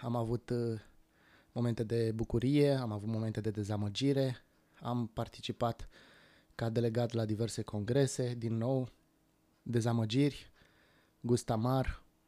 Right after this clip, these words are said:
dar pe de altă parte, uh, fericire și speranță în urma anumitor decizii care au fost luate, ca și la ultimul C P, de exemplu. Și am cunoscut o, o grămadă de oameni frumoși. Nu neapărat frumoși,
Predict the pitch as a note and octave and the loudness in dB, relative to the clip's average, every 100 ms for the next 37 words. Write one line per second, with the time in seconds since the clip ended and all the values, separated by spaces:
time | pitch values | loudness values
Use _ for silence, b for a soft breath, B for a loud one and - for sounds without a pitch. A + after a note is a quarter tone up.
0 | _ _ _ - A#2 A2 - A2 A2+ G#2+ | _ _ _ -6 -2 -2 -2 -2 -2 -2
1 | G2 A#2 A2 A2+ A2 b b b b b | -2 -2 0 0 -2 b b b b b
2 | b - A2 G#2+ - A2 - B2+ A#2+ - | b -6 -4 -2 -2 -2 0 0 0 -2
3 | G#2+ - G#2 A2+ C#3 C3 B2+ A#2 - - | -6 -4 -2 2 2 2 0 -2 -4 -6
4 | A#2 A#2 A#2 A2+ A#2 A#2 G#2+ G#2+ - G2+ | -2 0 0 0 0 -2 -2 -4 -4 -6
5 | G#2 A2+ G#2+ - G2 G2 A2+ C3 - b | -4 -4 -4 -4 -4 -6 -4 -4 -6 b
6 | b - A2+ C3 A2+ A#2+ A#2+ A2 A2 A2 | b -8 -4 -2 -2 0 -2 0 -2 -2
7 | G2+ D3 E3+ E3 D#3+ D#3+ D#3 D3+ C#3+ b | -2 0 2 2 2 2 2 0 -4 b
8 | b b _ _ B B B B B B | b b _ _ B B B B B B
9 | B - F3+ E3+ D#3+ - E3 D#3 - D3 | B 2 4 6 6 6 4 4 4 6
10 | D3+ C#3+ C#3 C3 C3 B2 B2 B2 A#2+ A#2 | 6 6 6 6 6 6 6 6 4 2
11 | - b b b _ _ - A#2 G#2 - | -2 b b b _ _ 0 2 2 -2
12 | - - _ _ C3 C3 A#2+ A#2 A#2 A#2 | -8 -14 _ _ 2 4 4 2 2 2
13 | A2+ A2+ - - | 2 2 -2 -8